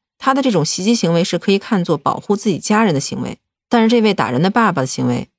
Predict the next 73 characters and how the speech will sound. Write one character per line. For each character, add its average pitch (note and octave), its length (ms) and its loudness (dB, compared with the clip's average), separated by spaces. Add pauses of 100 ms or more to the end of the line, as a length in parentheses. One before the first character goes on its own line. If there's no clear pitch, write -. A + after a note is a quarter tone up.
(160)
怎 D3 120 -2
么 C3+ 80 0
去 D3 120 -4
解 - 180 -8
释 - 140 -10
呢？ A#2+ 140 -6 (460)
在 A3 140 2
接 A#3+ 160 2
下 B3 160 2
来 D3+ 80 2
的 C#3 80 0
三 D#3 180 -2
分 D#3+ 140 2
钟 D#3+ 160 0
内， C#3 200 0 (200)
打 D3 140 2
人 E3 80 2
的 G#3+ 80 4
爸 A3 140 2
爸 D#3+ 120 2
不 A3+ 180 0
仅 C3+ 160 0
没 B2+ 180 2
有 F#3+ 140 2
扶 E3 220 -2
起 - 240 -4
这 E3+ 140 -2
位 C#3+ 120 2
倒 C3 220 -4
下 C#3+ 120 -6
的 C#3 100 0
老 A#2+ 140 -2
人， A2+ 240 -4 (200)
而 A3+ 120 2
且 A#3+ 100 2
还 G3 120 4
手 G3 240 2
指 G#3+ 120 0
打 D#3 140 0
人 - 80 -4
的 D3+ 80 2
孩 C#3 200 -2
子， D#3+ 80 -2
问 D#3+ 180 0
他 C3+ 180 -4 (220)
以 D#3+ 100 0
后 G3 160 2
还 F3 180 -2
打 - 180 -2
不 F3+ 80 -4
打 A2 140 -2
人。 G3 180 -10 (200)
得 A3+ 120 2
到 B3+ 100 2
痛 B3 240 0
哭 A#3+ 140 2
孩 F#3 240 0
子 G3+ 140 -2
回 G3 180 0
答 F#3+ 160 2
说 G3+ 180 0
以 C#3 140 -2
后 G3 160 0
再 A#3 180 2
也 D3 80 2
不 F3+ 140 -2
打 A2+ 160 -2
人 A2 80 -4
的 D3+ 100 0
回 D#3+ 160 -2
答 F3+ 160 0
之 G3 140 -2
后， E3+ 240 0